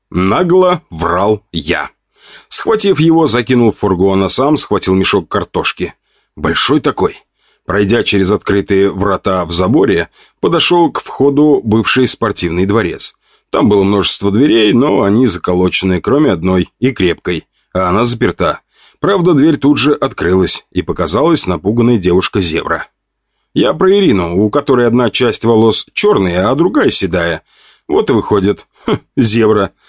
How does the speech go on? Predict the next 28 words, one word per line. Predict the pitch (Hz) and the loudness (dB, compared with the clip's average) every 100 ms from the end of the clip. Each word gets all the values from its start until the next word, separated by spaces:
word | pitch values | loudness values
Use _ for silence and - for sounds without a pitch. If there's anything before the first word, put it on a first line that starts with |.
| - - | -20 -12
Но | - - 151 | -2 0 2
в | 107 | 2
этом | 120 165 | 2 0
даже | 95 90 113 160 - 82 | 0 0 0 2 2 0
что-то | - - 76 71 | -4 -8 -10 -4
есть. | 107 147 90 104 - - _ _ _ _ _ _ _ _ | 0 2 2 0 -4 -10 _ _ _ _ _ _ _ _
"Господин | - 147 - - 156 160 160 | -8 -4 -4 -2 0 0 2
Древов", | 175 143 87 87 _ _ _ _ _ | 2 0 -2 -8 _ _ _ _ _
пискнула | - 95 - 98 92 | -4 -4 -2 0 0
она | 95 143 220 | 0 0 0
и | |
открыла | 95 - 123 127 87 | -2 -2 2 2 2
рот, | 85 85 _ _ - | 0 -2 _ _ -12
глядя | 82 87 139 147 | -4 0 0 2
на | 147 | 2
мою | 98 85 117 120 | 2 2 2 2
лысую | 90 87 101 - 120 | 2 0 0 0 0
голову | 82 85 82 85 82 _ _ _ | 2 0 0 -4 -6 _ _ _
и | - | -2
отсутствие | 180 - 127 - 135 139 | -2 0 -2 -2 2 2
бровей. | 110 87 73 69 _ _ _ _ _ | 2 -2 -4 -8 _ _ _ _ _
"Хм, | - 117 80 _ _ - - - - | -6 -4 -4 _ _ -20 -20 -20 -4
Ирина, | 170 165 95 85 71 71 85 | 0 2 2 -2 -6 -10 -6
а | 101 | -4
ты | 98 110 | 0 2
выглядишь | 117 117 147 170 | 2 4 2 2
куда | - 202 208 | 0 0 2
лучше". | 220 233 151 - - 202 | 2 2 2 0 0 0